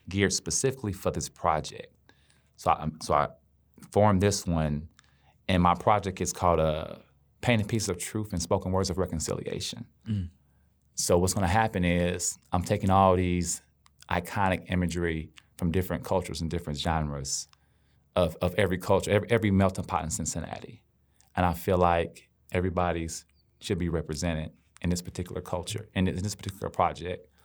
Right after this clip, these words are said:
Speaker 1: Black, white, Hispanic, you know, whatever the case may be. And there are all these huge piece by piece images on eighteen-by-twenty-four archival paper, and you put 'em back together and they form this huge mural.
Speaker 2: Oh, wow.
Speaker 1: And along with that, so that's one piece of it.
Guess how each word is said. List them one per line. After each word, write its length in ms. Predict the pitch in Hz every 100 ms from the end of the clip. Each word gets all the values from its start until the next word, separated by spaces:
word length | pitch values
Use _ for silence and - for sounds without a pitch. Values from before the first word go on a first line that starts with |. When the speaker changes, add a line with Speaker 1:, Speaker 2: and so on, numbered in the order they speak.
| _ _ -
Speaker 1:
Black, 320 | 90 90 -
white, 180 | 87 87
Hispanic, 500 | 78 - 90 85 - -
you 100 | 90
know, 340 | 80 73 71 -
whatever 300 | 87 92 90
the 60 |
case 240 | 87 87 85
may 160 | 80
be. 420 | 78 85 80 78 - _ _ _ _ _ 95
And 120 | 92
there 60 |
are 60 | -
all 220 | 101 113
these 240 | 104 95 - -
huge 560 | 101 101 95 92 -
piece 220 | - 117 -
by 180 | 98 92
piece 240 | 104 -
images 340 | 101 95 85 87
on 100 | 85
eighteen-by-twenty-four 1000 | 92 - 101 87 - 92 85 98 92 85
archival 360 | - 98 85 -
paper, 380 | 156 151 90 80 82 _ _ _ _
and 80 | 101
you 40 |
put 160 | 104 104
'em 60 | 90
back 180 | 90
together 600 | - 82 113 92 80 78 -
and 80 | 90
they 80 |
form 280 | 87 98 90
this 180 | 82 -
huge 180 | 104 92
mural. 440 | 92 90 57 - _ _
Speaker 2:
Oh, 140 | 98
wow. 240 | 95 98 92 - _ _ - _ _ _
Speaker 1:
And 240 | 107 98 92
along 380 | 92 113 120
with 260 | 110 104 104
that, 600 | 110 123 107 78 - -
so 160 | - -
that's 180 | 110 117
one 160 | 113
piece 280 | 110 92 -
of 200 | 76 -
it. 300 | - - -